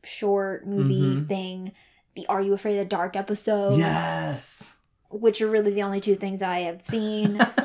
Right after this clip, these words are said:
Speaker 1: Um, <laughs>
Speaker 2: And Sleepy Hollow, the
Speaker 1: oh, yeah,
Speaker 2: Tim
Speaker 1: and,
Speaker 2: Burton movie.
Speaker 1: and the, the Johnny Depp kinda,
Speaker 2: Mm-hmm.
Speaker 1: that creepy thing.
Speaker 2: I did not get that vibe from this book.
Speaker 1: No, no.
Speaker 2: No.
Speaker 1: No.
Speaker 2: I was expecting to, but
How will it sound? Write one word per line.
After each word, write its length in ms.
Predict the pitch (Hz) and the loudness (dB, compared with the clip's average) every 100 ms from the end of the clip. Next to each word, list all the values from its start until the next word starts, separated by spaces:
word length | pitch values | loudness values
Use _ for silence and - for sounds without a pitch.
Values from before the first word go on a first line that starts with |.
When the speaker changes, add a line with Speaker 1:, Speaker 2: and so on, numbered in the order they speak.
| - 277 | 0 2
Speaker 1:
Um, 320 | 254 240 240 | 4 6 4
<laughs> 600 | 294 - 359 - 233 - | 2 4 4 4 2 6
Speaker 2:
And 160 | 208 | 4
Sleepy 240 | 202 226 208 | 6 6 8
Hollow, 520 | 208 240 202 190 202 | 6 6 6 6 6
the 280 | 180 165 359 | 4 6 6
Speaker 1:
oh, 20 | |
yeah, 220 | 339 302 | 6 4
Speaker 2:
Tim 140 | - 277 | 6 6
Speaker 1:
and, 60 | |
Speaker 2:
Burton 220 | - 285 | 8 6
movie. 140 | 285 254 | 0 0
Speaker 1:
and 200 | 269 277 | 2 2
the, 240 | 277 262 240 | 4 4 2
the 60 | |
Johnny 340 | 233 233 226 220 | 2 2 2 0
Depp 340 | 220 220 214 | 2 0 -4
kinda, 420 | - 214 208 202 143 | -4 -2 -2 0 0
Speaker 2:
Mm-hmm. 240 | 131 147 | 2 4
Speaker 1:
that 240 | 147 170 | 4 2
creepy 320 | - 226 202 190 | -2 -6 -4 -4
thing. 240 | 185 165 | -4 0
Speaker 2:
I 80 | 139 | 2
did 140 | 120 | 4
not 240 | 117 117 117 | 2 2 0
get 180 | 113 | -2
that 200 | 117 113 | 0 0
vibe 340 | 113 104 98 104 | 0 -2 -2 -4
from 200 | 117 110 | -4 -4
this 160 | 113 | -6
book. 300 | - 147 - | -6 -8 -6
Speaker 1:
No, 340 | 202 196 185 - | -6 -4 -6 -4
no. 600 | 208 226 240 208 165 147 | 0 4 6 6 4 -2
Speaker 2:
No. 400 | 143 113 64 113 160 | -2 -2 -2 -8 -4
Speaker 1:
No. 160 | 208 | 0
Speaker 2:
I 100 | 196 | 4
was 160 | 156 147 | 4 2
expecting 480 | 139 185 156 190 185 | -2 0 2 4 4
to, 260 | 202 208 | 6 6
but 280 | 202 143 110 | 6 4 0